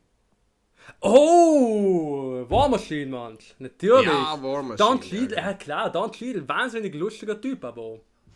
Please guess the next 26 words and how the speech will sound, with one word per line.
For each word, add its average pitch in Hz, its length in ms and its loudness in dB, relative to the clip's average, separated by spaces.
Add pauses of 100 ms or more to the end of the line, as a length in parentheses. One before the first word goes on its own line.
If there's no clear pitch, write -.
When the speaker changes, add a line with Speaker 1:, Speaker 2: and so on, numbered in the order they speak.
(120)
Speaker 2:
Don 107 380 -10
Chipotle. 160 420 -8
Speaker 1:
Sehr, 233 280 0
sehr 156 160 -6
lustiger 127 440 -12
Typ. 117 300 -20 (760)
Speaker 2:
Ja. 87 140 -20
Speaker 1:
Ja. 151 360 -10 (260)
Ja, 214 240 -2
der 180 200 -4
kurze 190 500 -8
Auskurs. 175 540 -10
Ja, 160 140 -8
wie, 190 160 -6
ja, 165 240 -2
Sie 151 140 -20
sagen 180 240 -6
schon, 175 180 -6
der 160 280 -8
Albert 151 260 -8
und 147 120 -8
ich 147 120 -8
sind 139 220 -14 (440)
leicht 156 440 -4
cinematophil, 165 1120 -14
cinephil, 208 640 -12